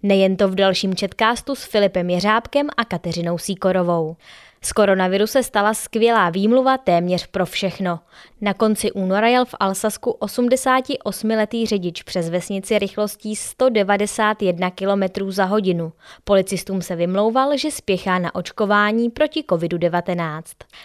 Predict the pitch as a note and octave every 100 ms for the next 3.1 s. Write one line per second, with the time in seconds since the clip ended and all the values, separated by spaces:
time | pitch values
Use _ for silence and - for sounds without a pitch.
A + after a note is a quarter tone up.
0 | - - G3+ G3+ F#3+ G3+ G3 G#3 A3+ A#3+
1 | B3+ C4+ C4+ F3+ - G3 G3 G3 A3+ A#3
2 | G3+ E3+ - F#3+ E3+ F#3+ F#3 F3+ G#3+ -
3 | F3